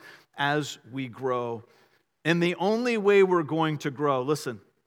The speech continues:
is if we are willing to walk in obedience to the things that God has already made known to us are true.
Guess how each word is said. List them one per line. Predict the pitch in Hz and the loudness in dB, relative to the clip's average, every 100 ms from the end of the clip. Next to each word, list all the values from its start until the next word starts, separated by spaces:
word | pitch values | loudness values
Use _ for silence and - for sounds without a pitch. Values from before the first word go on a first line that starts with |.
| _ _ _ _ - | _ _ _ _ 0
is | 156 143 | 2 2
if | 160 135 | 0 -2
we | 131 160 220 247 254 | -6 -6 -2 -2 -2
are | 233 160 160 | -2 -2 -2
willing | 139 185 208 196 | 2 2 2 -2
to | 160 | -6
walk | 139 151 170 185 - | -6 0 2 0 -2
in | 151 | -4
obedience | 139 123 147 175 160 131 123 - - | -4 -4 -2 -2 -2 -6 -10 -16 -14
to | - 160 | -6 -4
the | 139 | -2
things | 131 - 170 185 208 175 | -4 -6 -4 -2 -2 -4
that | 147 139 | -6 -8
God | 127 151 165 180 175 | -2 2 4 4 2
has | 147 139 - | -2 -4 -4
already | 139 156 160 175 170 | -2 0 0 -2 -4
made | 147 143 | -4 -6
known | 139 139 147 | -6 -6 -6
to | 147 143 131 | -8 -6 -4
us | 127 - - | -4 -6 -10
are | 120 | -10
true. | - 151 131 117 | -10 -6 -6 -6